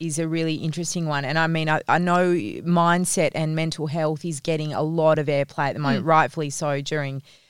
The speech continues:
Speaker 1: um, the pandemic. But yeah, I think that resilience, that flexibility,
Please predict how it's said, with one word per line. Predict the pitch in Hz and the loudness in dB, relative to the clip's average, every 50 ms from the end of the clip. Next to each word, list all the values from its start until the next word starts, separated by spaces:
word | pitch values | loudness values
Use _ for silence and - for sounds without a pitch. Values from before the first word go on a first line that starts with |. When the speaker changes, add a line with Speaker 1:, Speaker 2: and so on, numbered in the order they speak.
| _ _ - | _ _ -6
Speaker 1:
um, | 165 160 160 | -4 -2 -2
the | 151 | -4
pandemic. | 147 - 131 165 156 151 151 180 175 170 165 151 - - 170 165 | -4 -4 -4 -2 -2 -2 0 0 0 0 0 -2 -4 -4 -4 -2
But | 214 196 | -2 0
yeah, | 208 208 190 180 | 2 4 6 6
I | 190 | 4
think | 185 - 240 226 220 | 4 0 -4 2 4
that | 226 190 - | 2 4 4
resilience, | 196 202 170 151 185 185 180 185 185 180 180 175 - - | 2 -2 0 0 0 0 0 0 0 0 -2 -4 -6 -6
that | - 180 - - - - 190 - - - - | -4 -4 -4 -4 -4 -6 -6 -4 -4 -6 -6
flexibility, | 190 156 170 170 170 165 165 160 165 165 165 165 160 | -6 -2 -2 -2 0 0 -2 -2 -2 -2 -4 -4 -6